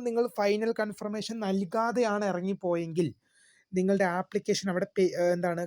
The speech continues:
ഉം, not completed എന്ന് പറഞ്ഞ് അവിടെ കിടപ്പുണ്ടാവും. not completed എന്ന് പറഞ്ഞ്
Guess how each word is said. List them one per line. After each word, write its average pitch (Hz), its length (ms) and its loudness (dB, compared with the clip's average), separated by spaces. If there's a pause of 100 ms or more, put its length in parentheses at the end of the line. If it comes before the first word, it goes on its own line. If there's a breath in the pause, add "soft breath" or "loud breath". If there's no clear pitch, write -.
(440)
ഉം, 156 140 -8 (280)
not 196 320 0
completed 190 600 0
എന്ന് 202 140 2
പറഞ്ഞ് 170 220 0
അവിടെ 165 120 0
കിടപ്പുണ്ടാവും. 135 540 -6
not 165 260 -4
completed 156 540 -4
എന്ന് 160 160 -4
പറഞ്ഞ് 98 240 -12